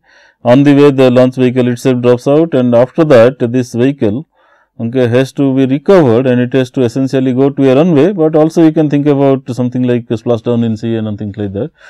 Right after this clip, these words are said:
But you can essentially run to some sort of a runway actually. Okay. So, this is the re-entry segment that you are interested in, and then, uh, we are talking about, uh,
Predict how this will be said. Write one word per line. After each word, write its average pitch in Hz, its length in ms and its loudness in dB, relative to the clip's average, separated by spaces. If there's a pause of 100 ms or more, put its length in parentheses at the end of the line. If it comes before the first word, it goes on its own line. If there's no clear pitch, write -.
(240)
But 160 120 0
you 175 80 2
can 185 160 0
essentially 170 420 2
run 147 240 2
to 143 240 0
some 127 180 -4
sort 127 140 -6
of 120 160 -4
a 120 80 0
runway 110 300 -2
actually. 92 420 -14 (240)
Okay. 131 240 -16 (380)
So, 131 80 -6
this 139 200 -4
is 165 120 0
the 156 120 2
re-entry 151 360 2
segment 135 380 0
that 127 180 0
you 131 60 2
are 123 60 0
interested 113 460 -4
in, 131 220 -6
and 117 200 -6
then, 117 320 -2
uh, 107 200 -4
we 110 100 -4
are 110 60 -6
talking 113 340 -6
about, 107 340 -4 (120)
uh, 101 80 -8